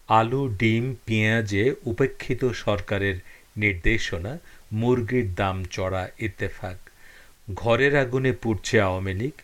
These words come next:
নতুন মুখের সন্ধানে বিএনপি, যুগান্তর। পাঁচ বছরে স্নাতক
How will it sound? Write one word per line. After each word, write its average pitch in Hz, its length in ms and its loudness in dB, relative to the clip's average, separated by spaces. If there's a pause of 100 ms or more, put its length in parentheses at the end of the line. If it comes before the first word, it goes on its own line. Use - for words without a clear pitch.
(140)
নতুন 120 420 0
মুখের 127 460 -2
সন্ধানে 101 500 -4
বিএনপি, 104 460 -4 (420)
যুগান্তর। 95 640 -4 (1000)
পাঁচ 117 280 2 (240)
বছরে 113 480 0 (100)
স্নাতক 120 520 0